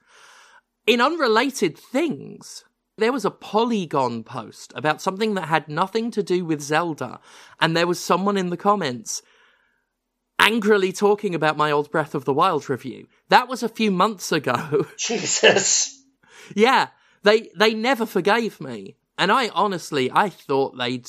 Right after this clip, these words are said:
Speaker 1: just, m-, like, I figured there'd be salt. It's a video game review. There's always salt.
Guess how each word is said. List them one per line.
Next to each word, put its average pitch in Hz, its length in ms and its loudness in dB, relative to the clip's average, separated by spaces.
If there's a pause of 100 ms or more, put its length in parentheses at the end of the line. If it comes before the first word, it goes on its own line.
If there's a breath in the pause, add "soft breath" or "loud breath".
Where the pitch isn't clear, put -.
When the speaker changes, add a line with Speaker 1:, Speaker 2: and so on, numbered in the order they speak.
Speaker 1:
just, 131 360 -10 (160)
m-, 135 180 -16
like, 123 240 -6 (1120)
I 294 140 4
figured 160 420 0
there'd 120 200 -8
be 113 100 -14
salt. 123 440 -10 (120)
It's 165 220 -4
a 175 60 -4
video 139 420 -4
game 117 280 -10
review. 117 360 -12
There's 160 220 -10
always - 360 -16
salt. 131 380 -8